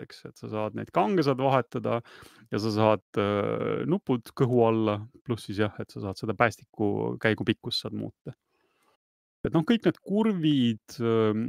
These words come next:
kõik see dead zone'i sättimine, et noh, see läheb ikka juba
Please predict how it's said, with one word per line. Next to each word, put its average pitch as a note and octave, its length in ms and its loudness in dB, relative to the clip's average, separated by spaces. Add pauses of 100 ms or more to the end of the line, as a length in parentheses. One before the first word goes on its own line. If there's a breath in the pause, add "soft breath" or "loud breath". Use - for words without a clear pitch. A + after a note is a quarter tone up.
(360)
kõik C3+ 160 0
see A2+ 340 4
dead C#3+ 240 0
zone'i G#2 560 0
sättimine, G2+ 480 -4
et - 80 -6
noh, G2+ 80 -4
see A#2+ 320 4
läheb G#2+ 320 2
ikka - 160 -6
juba G2 160 -2